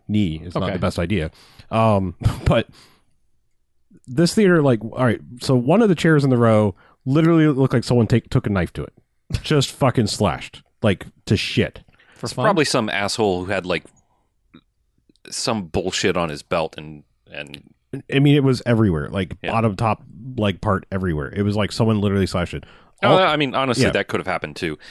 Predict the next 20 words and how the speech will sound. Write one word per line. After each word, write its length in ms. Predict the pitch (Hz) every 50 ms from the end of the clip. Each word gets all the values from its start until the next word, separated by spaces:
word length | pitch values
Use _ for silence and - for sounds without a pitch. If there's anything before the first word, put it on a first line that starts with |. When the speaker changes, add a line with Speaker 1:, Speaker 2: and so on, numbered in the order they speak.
| - -
Speaker 1:
Uh, 80 | 120
Speaker 3:
That 220 | - 123 127 - -
theater 440 | 127 117 110 101 101 95 92 87 - _ _ _ _ _
Speaker 1:
yeah, 160 | - 101 78 67 - _ _ _ _ _
I 80 | - 120
know. 200 | 123 107 95 90
It's 240 | - 98 104 - -
a, 60 | 107 104 92
it's 180 | - 95 92 -
a 60 | 101
dead 220 | 85 78 90 85 73
area 200 | 69 82 82 78
of 40 | 78
town. 260 | - - 62 65 76 -
It's 140 | 90 90 -
a, 40 |
Speaker 3:
is 120 | 95 92 92
in 80 | 101 92
a, 40 | 85
Speaker 1:
yeah. 160 | - -